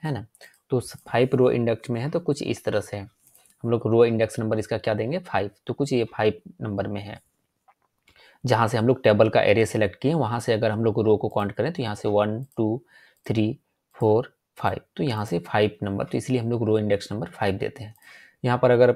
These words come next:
फिर से अगर करना चाहें तो कुछ इस तरह से यहाँ पर भी सेम लुकअप, लुकअप, एच लुकअप, एच लुकअप, एच लुकअप ब्रैकेट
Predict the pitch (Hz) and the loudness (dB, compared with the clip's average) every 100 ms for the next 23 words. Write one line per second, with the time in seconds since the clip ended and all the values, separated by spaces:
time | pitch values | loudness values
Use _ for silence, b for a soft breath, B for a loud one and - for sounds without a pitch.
0 | - 120 - 120 113 110 117 113 107 160 | 2 -2 0 -2 0 0 -2 -2 -2 -6
1 | 196 - 110 - - 110 110 - 143 - | -6 -6 -4 -4 -4 -4 -4 -6 -8 -10
2 | 107 101 107 113 180 B B B - 107 | -10 -4 -4 -4 -6 B B B -4 -2
3 | 139 156 110 107 101 156 170 _ _ _ | -2 -2 -2 -2 0 -2 -2 _ _ _
4 | _ _ _ _ _ _ 113 110 139 160 | _ _ _ _ _ _ -6 -2 0 -2
5 | - - 135 - 113 104 - 98 - _ | -2 -2 -2 -4 -6 -6 -2 -4 -4 _
6 | - 415 117 - - - - _ _ _ | -20 -10 -10 -10 -16 -18 -20 _ _ _
7 | _ _ _ - - 110 131 _ _ - | _ _ _ -10 -2 0 0 _ _ -20
8 | _ _ 147 123 - - _ _ _ _ | _ _ -6 -6 -8 -20 _ _ _ _
9 | _ _ _ _ _ _ _ - _ _ | _ _ _ _ _ _ _ -20 _ _
10 | _ _ _ _ _ _ _ - 113 113 | _ _ _ _ _ _ _ -6 -2 0
11 | 110 147 156 127 104 - 104 - | 0 0 2 4 2 2 -4 -4